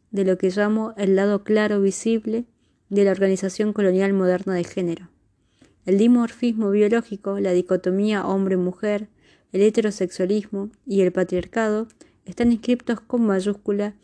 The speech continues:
y hegemónicamente en el significado mismo del género. Quijano no ha tomado conciencia de su propia aceptación del significado hegemónico del género.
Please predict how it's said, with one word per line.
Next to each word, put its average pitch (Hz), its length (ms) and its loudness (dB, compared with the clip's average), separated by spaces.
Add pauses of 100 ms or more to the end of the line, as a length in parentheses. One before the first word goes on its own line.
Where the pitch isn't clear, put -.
(220)
y 196 60 -6
hegemónicamente 208 880 0
en 214 80 -2
el 185 140 0
significado 190 680 -2
mismo 180 280 -2
del 170 160 -4
género. 180 420 -4 (1040)
Quijano 214 640 0
no 214 100 -2
ha 226 80 0
tomado 233 380 2
conciencia 220 580 -2
de 214 80 0
su 196 160 -4
propia 214 300 0
aceptación 214 720 -2
del 226 120 0
significado 190 600 -2
hegemónico 190 560 -2
del 170 180 0
género. 180 460 -6